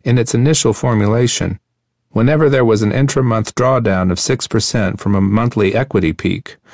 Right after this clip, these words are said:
we cut our exposure to seventy-five percent of normal. On an eight percent drawdown,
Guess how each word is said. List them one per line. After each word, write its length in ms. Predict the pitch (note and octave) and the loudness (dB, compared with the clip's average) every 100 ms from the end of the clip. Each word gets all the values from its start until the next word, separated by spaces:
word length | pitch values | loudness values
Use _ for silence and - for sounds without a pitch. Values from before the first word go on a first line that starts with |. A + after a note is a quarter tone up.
| - | -14
we 140 | - G#2+ | -4 -4
cut 240 | - D3+ | 0 -2
our 140 | D#3 G#2 | 0 -2
exposure 480 | - B2+ A2+ G#2 | -4 -2 0 0
to 100 | G2 | 0
seventy-five 560 | F#2 B2 A2+ G#2+ G#2+ F#2+ | 0 -2 0 -2 0 -2
percent 380 | - E2+ G2 F#2 | -2 -2 0 0
of 120 | E2+ | 0
normal. 460 | A2 A2 F2+ - - _ _ _ _ _ - | -2 0 -4 -8 -12 _ _ _ _ _ -4
On 160 | A2 | -2
an 120 | G#2 - | -2 0
eight 200 | D3 - | -2 0
percent 420 | A#2 - F#2+ F#2+ | -4 -2 -2 0
drawdown, 640 | F#2 E2 E2 D#2+ E2+ A2 | 0 0 -2 -4 -4 -8